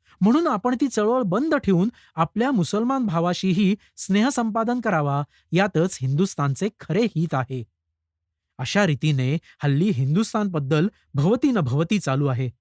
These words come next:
टोरी किंवा कॉन्झर्व्हेटिव्हच्या मतानं हिंदुस्थानातील धाडसी चळवळ जुलमानं मारून टाकावी व ब्रिटिश अंमल चिरस्थायी करावा. लिबरल पत्रांच्या मतानं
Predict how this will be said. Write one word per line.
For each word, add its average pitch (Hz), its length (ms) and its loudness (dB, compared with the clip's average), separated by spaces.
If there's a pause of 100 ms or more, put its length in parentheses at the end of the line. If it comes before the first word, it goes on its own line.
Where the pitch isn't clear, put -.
(640)
टोरी 202 360 4
किंवा 185 280 0 (360)
कॉन्झर्व्हेटिव्हच्या 220 720 0
मतानं 170 440 2 (260)
हिंदुस्थानातील 190 760 2
धाडसी 170 460 2
चळवळ 175 360 2 (320)
जुलमानं 202 480 2
मारून 190 340 2
टाकावी 175 460 0 (400)
व 185 40 0
ब्रिटिश 180 400 2
अंमल 156 300 2 (100)
चिरस्थायी 180 500 2
करावा. 135 400 0 (1000)
लिबरल 151 320 0
पत्रांच्या 165 500 0
मतानं 165 420 0